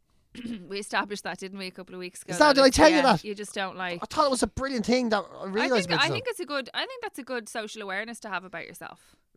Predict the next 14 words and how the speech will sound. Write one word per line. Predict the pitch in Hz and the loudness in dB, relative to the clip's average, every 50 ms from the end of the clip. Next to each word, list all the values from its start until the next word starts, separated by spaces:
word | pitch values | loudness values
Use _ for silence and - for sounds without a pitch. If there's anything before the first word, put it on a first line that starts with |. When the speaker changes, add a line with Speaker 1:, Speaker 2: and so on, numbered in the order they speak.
| _ _ _ - | _ _ _ -10
Speaker 2:
<laughs> | 147 135 135 127 - - - - - - - - - - - | -8 -8 -6 -8 -8 -10 -12 -16 -18 -20 -20 -20 -20 -14 -10
Speaker 1:
Go | 233 240 | -6 -4
on, | 240 254 220 | -2 -2 -2
what | 214 226 | -2 -4
else | 226 240 240 - | -4 -4 -6 -8
have | 269 214 | -12 -14
you | 214 202 | -12 -12
got? | - 160 180 180 | -12 -12 -4 4
Speaker 2:
So | - 220 214 | 6 8 8
a | 196 | 8
bird | - 269 294 302 285 - | 10 12 12 12 12 8
called | - 254 240 233 214 | 8 6 6 8 6
a | 180 | 2
fulmar. | - - 233 240 240 220 196 170 147 - 107 92 | 4 6 8 8 10 8 6 4 2 2 0 -4